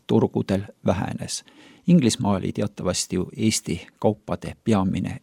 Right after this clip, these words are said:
ekspordisihtriik ja kui me võtame siia juurde veel ka Skandinaavia riigid, siis võiks öelda, et umbes viiskümmend protsenti Eesti ekspordist läks Nalsterligi tsooni riikidesse,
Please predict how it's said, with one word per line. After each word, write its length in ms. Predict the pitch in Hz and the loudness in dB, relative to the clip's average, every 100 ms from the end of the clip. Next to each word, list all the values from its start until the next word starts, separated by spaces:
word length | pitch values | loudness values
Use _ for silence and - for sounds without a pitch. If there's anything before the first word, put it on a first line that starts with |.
| - | -8
ekspordisihtriik 1120 | - - - - - 139 - 139 117 113 - - - - - | -8 -8 -8 -4 0 0 -2 2 2 2 -8 -18 -20 -8 0
ja 120 | 107 | 2
kui 120 | 104 | 4
me 100 | 95 | 4
võtame 460 | 104 110 104 101 98 98 - 180 120 | 4 2 4 4 4 -2 -10 -8 -4
siia 300 | - 117 98 | 0 2 2
juurde 440 | 104 117 107 92 | 2 2 2 -2
veel 180 | 92 90 | -2 -2
ka 80 | 87 | -2
Skandinaavia 680 | 92 - 98 107 127 139 131 | -4 0 2 6 8 8 6
riigid, 400 | 131 117 117 110 - - - - | 6 6 6 2 0 -16 -14 -10
siis 160 | 110 - | -6 -2
võiks 180 | 95 - | 0 6
öelda, 300 | 120 113 104 | 8 8 4
et 160 | - | 0
umbes 380 | 101 98 85 - | 0 0 0 -2
viiskümmend 420 | 117 - - 90 | -2 -2 -2 -6
protsenti 720 | - - - 135 131 - - 104 - - _ | -6 -6 2 6 6 2 2 2 0 -14 _
Eesti 500 | 123 107 - - 92 - - | 0 2 0 0 -2 -2 -6
ekspordist 760 | - 156 - 107 110 101 - - - 151 | 0 0 0 0 0 -2 -6 -8 -16 -8
läks 880 | 123 117 147 - - - - - 101 | 2 4 4 -2 -4 0 0 0 2
Nalsterligi 760 | 104 120 - 104 98 98 95 - _ _ | 4 4 4 0 0 -2 -4 -6 _ _
tsooni 500 | - 113 113 98 92 80 90 - | 2 4 6 4 2 -2 -2 -2
riikidesse, 760 | - 151 - 131 120 - 110 - | 2 2 2 0 2 2 0 -4